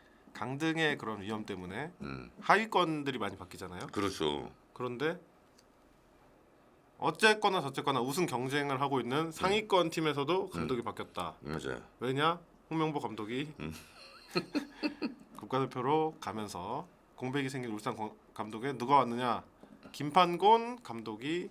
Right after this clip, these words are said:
Speaker 1: 왔다.
Speaker 2: 이야. 아니, 근데 있잖아요.
Speaker 1: 네네.
Speaker 2: 그 우리가 <laughs> 이렇게 얘기하면 또 팬들이 어떻게 생각할지 모르겠지만
Speaker 1: 네네.
Speaker 2: 고대하던 외국 감독이 왔어요.
Speaker 1: 외국인 감독?
Speaker 2: 네.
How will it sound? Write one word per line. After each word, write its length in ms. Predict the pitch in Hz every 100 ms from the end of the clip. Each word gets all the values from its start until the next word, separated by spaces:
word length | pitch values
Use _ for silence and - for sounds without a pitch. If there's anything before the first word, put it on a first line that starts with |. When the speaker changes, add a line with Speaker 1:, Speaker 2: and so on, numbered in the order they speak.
| - - -
Speaker 1:
왔다. 600 | 82 87 - 87 90 107 123
Speaker 2:
이야. 800 | 82 82 65 62 - - - - - - - -
아니, 120 | 98 101
근데 140 | 110
있잖아요. 400 | 107 90 113 139 101
Speaker 1:
네네. 180 | 95 101 139 - - - -
Speaker 2:
그 100 | 95 90 87
우리가 640 | 117 127 123 120 120 78 - - -
<laughs> 180 | - -
이렇게 280 | 104 107 127
얘기하면 400 | 123 127 117 104
또 140 | 117
팬들이 300 | - 147 143
어떻게 220 | 80 104 104
생각할지 360 | 107 101 92
모르겠지만 540 | 80 82 107 107 107 76
Speaker 1:
네네. 100 | 67 - - - -
Speaker 2:
고대하던 580 | - 104 104 131 123 127
외국 260 | 85 95 110
감독이 300 | 98 92 85
왔어요. 240 | - - - - - - -
Speaker 1:
외국인 340 | 117 135 139 117
감독? 380 | 95 101 139 -
Speaker 2:
네. 300 | 73 65 67